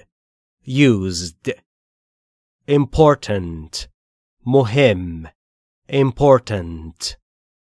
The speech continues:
Important. Every.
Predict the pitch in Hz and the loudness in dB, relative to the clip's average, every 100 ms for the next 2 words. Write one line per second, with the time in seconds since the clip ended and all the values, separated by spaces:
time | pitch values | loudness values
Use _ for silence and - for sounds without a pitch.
0 | _ 143 131 120 143 131 - 98 87 85 | _ -2 -2 2 4 4 0 -8 -8 -10
1 | 80 80 - - _ _ _ _ _ _ | -12 -14 -12 -14 _ _ _ _ _ _
2 | _ _ _ _ - 175 160 110 101 98 | _ _ _ _ -4 0 0 0 -4 -2
3 | 92 87 82 | -4 -6 -10